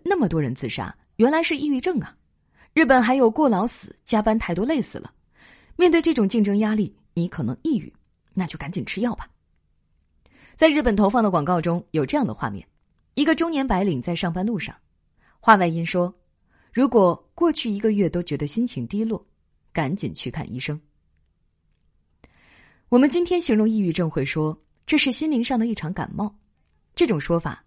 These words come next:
最早就是在日本流行开的。医药公司很喜欢这种说法，因为感冒是常见病，心灵感冒不会有什么羞耻感，不是你神经脆弱多愁善感，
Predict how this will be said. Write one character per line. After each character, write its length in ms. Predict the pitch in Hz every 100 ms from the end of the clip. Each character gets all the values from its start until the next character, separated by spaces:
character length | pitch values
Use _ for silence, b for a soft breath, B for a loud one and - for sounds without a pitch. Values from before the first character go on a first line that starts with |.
| _
最 180 | - 247
早 200 | 165 98
就 160 | - 156
是 100 | 143
在 140 | 156
日 140 | - 233
本 160 | -
流 120 | 95
行 180 | 110 -
开 200 | - 82
的。 60 | - _ _ _ _ b b b b
医 100 | -
药 180 | 294 269
公 160 | 240 254
司 160 | -
很 240 | 254 175 240
喜 140 | -
欢 180 | 147 143
这 120 | 151
种 120 | 101
说 160 | 107 110
法， 240 | - - _ _ _ _
因 160 | 254 294
为 180 | 285 226 _ -
感 200 | 143 104
冒 220 | 277 240
是 140 | 175
常 200 | - -
见 160 | 220 220
病， 160 | 170 - b b b
心 180 | - 359
灵 140 | 311
感 180 | 311 139
冒 180 | 175 156
不 140 | 147
会 140 | - 294
有 100 | 113
什 160 | 110
么 60 | 120
羞 180 | - 269
耻 140 | -
感， 120 | - - _ b b b -
不 100 | 269
是 140 | 294
你 140 | 185
神 200 | 127 135
经 160 | 139 165
脆 200 | - 139
弱 180 | 127 113
多 140 | 160
愁 120 | 156
善 160 | 139 160
感， 220 | - -